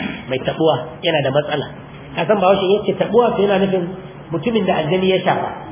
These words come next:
Ka ji wani abin da Mu'tazila ba su taɓa yarda da shi. Suka ce tunda ba su gani, ba su yarda ba. To, amma duk wani mai da'awar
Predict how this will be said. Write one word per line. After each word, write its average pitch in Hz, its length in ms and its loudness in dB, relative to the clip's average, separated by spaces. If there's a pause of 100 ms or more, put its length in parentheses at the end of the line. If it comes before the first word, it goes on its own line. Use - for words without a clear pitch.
(1040)
Ka 202 100 0
ji 196 80 0
wani 277 140 6
abin 233 160 2
da 214 40 4
Mu'tazila 202 520 -2
ba 175 80 -2
su - 80 -8 (100)
taɓa 269 100 -2 (120)
yarda 156 160 2
da - 0 -
shi. 139 160 -10
Suka 143 160 -10
ce 190 160 -6
tunda 262 180 -2
ba 233 160 4
su 208 80 0
gani, 214 180 2
ba 190 80 0
su - 120 -4
yarda 156 180 -4
ba. 160 100 -2 (1400)
To, - 80 -6
amma 320 160 4
duk 359 160 4
wani 359 120 2
mai 330 200 6
da'awar 240 460 6